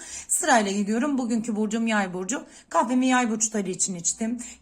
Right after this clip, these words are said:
Yükseleni Yay burcu olanlar için niyetlendim. O zaman Yay burçları da isteklerinde, dileklerinde bulunsun. Bakalım fincanım neler söyleyecek.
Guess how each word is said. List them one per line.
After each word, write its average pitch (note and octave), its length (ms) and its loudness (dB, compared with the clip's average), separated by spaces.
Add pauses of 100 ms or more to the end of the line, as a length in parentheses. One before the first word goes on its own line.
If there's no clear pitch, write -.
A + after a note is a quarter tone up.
(140)
Yükseleni C4 580 2
Yay C#4 300 4
burcu A#3 220 0
olanlar G#3+ 360 0
için G#3 260 -2
niyetlendim. F3+ 680 -6
O C#4 100 -2
zaman G#3+ 240 0
Yay C4 280 2
burçları F#3 340 -4
da G#3+ 40 -6
isteklerinde, G3+ 560 -2
dileklerinde G#3 500 -6
bulunsun. A#3+ 360 -2
Bakalım F3 320 -4
fincanım A#3+ 500 2
neler F3+ 280 0
söyleyecek. D#3+ 600 -10